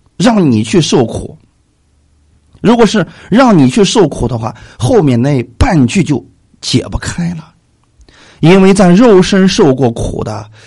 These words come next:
就已经与罪断绝了。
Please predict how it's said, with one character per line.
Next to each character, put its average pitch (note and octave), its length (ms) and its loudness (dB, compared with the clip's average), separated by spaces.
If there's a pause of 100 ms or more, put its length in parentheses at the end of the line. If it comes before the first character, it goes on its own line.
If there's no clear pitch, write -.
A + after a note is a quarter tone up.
就 D#3 260 2
已 A2 220 0
经 F#3+ 340 -2 (120)
与 B2 320 0
罪 C#3+ 360 2
断 A#2+ 460 -4
绝 - 220 -12
了。 - 360 -14